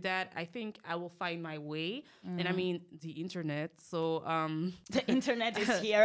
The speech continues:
Speaker 2: I don't
Speaker 1: Duh.
Speaker 2: need you publishing whatever.
Speaker 1: Duh. So I
Speaker 2: <laughs>
Speaker 1: just went on because I was like, "There's, there must be a way for me to
Speaker 2: Mm.
Speaker 1: do it on my own or something." So I started Googling.
Speaker 2: How old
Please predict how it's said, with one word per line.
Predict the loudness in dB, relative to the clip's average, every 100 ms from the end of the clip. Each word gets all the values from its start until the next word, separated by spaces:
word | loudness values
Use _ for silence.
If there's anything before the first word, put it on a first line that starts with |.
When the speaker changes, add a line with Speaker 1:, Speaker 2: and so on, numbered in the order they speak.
| 8
Speaker 2:
I | 8
don't | 8 10
Speaker 1:
Duh. | 8
Speaker 2:
need | 6 10
you | 10 12 8
publishing | 8 4 4 2 6 8
whatever. | 10 10 10 8
Speaker 1:
Duh. | 8 4
So | 4 6 4
I | 2
Speaker 2:
<laughs> |
Speaker 1:
just | 0 -2 -2
went | 0 0 0
on | 4 4
because | 4 0 2
I |
was | 2
like, | 2 2
"There's, | 2 2 -6 -4
there | -2 2
must | 2 0 -4
be | -4 -2
a | -4 -2 0
way | 0 0 -2 -4 -10 -14 -6
for | 0 2
me | 0
to | -2
Speaker 2:
Mm. | 2
Speaker 1:
do | 4
it | 4 2
on | 0 0
my | 0 -2
own | 0 2
or | 2
something." | 0 -4 -6 -6 -4
So | -6
I |
started | -2 -2 -2 -2
Googling. | -4 -2 -2 -2 0 0 4
Speaker 2:
How | 4 6
old | 4